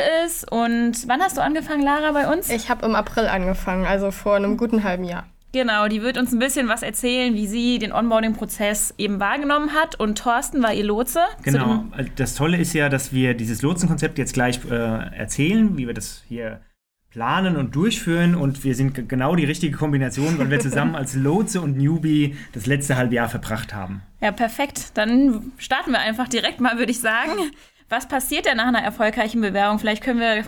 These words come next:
Speaker 1: ganz von vorne anfangen.
Speaker 3: Genau, wir knüpfen da an, wo wir beim letzten Mal aufgehört haben. Ähm, der Bewerber, die Bewerberin hat eine erfolgreiche Zusage bekommen. Das Wichtigste ist natürlich, dass wir jetzt einen Arbeitsvertrag als Vorschlag,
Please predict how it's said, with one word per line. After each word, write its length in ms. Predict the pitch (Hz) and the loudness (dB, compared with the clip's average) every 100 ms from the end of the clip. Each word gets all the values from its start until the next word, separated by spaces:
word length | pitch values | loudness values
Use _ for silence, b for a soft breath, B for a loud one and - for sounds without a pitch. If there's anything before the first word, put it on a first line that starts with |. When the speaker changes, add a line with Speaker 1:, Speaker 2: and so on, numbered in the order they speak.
| - | -2
Speaker 1:
ganz 240 | 226 240 | -2 -2
von 220 | - 226 | 0 -2
vorne 560 | 220 240 247 220 208 220 - | 2 2 2 2 0 -4 -6
anfangen. 580 | - 240 247 214 208 214 | -2 -2 0 0 0 0
Speaker 3:
Genau, 260 | 151 139 117 | 2 2 0
wir 60 | |
knüpfen 340 | 123 185 180 180 | 0 0 2 2
da 160 | 156 | 2
an, 220 | 185 185 | 2 2
wo 100 | 170 | 2
wir 80 | 160 | 0
beim 140 | 139 127 | 2 2
letzten 260 | 135 143 | 0 0
Mal 140 | 120 113 | 0 2
aufgehört 520 | 196 - 196 185 180 | 0 2 2 2 2
haben. 440 | 170 170 165 165 143 | 2 2 0 -2 0
Ähm, 380 | 135 131 127 | 0 2 0
der 140 | 117 117 | 0 -2
Bewerber, 440 | 107 110 156 175 | -2 0 2 2
die 100 | 143 | 0
Bewerberin 720 | 117 107 139 156 135 139 139 120 | -2 0 0 0 2 4 4 2
hat 160 | 120 | 0
eine 100 | 117 | -4
erfolgreiche 500 | 101 - 123 113 104 | -2 -2 0 0 -2
Zusage 520 | - 233 262 196 214 | 0 0 2 2 2
bekommen. 580 | 196 - 185 190 233 254 B B B | -2 0 0 2 0 -2 B B B
Das 160 | - 131 | -10 -2
Wichtigste 460 | 190 - 202 - 175 | 0 2 0 0 -2
ist 120 | - | 0
natürlich, 500 | 131 - 226 294 - | 0 4 4 2 2
dass 240 | 143 139 | -2 0
wir 100 | 156 | 0
jetzt 240 | 135 127 - | 0 -2 -2
einen 240 | 135 147 | 0 0
Arbeitsvertrag 920 | 117 120 156 147 151 139 123 135 143 - | -2 0 0 0 -4 -2 0 0 -2 -8
als 160 | 113 | -8
Vorschlag, 720 | - 120 147 170 156 151 151 | -6 0 0 0 0 -2 -4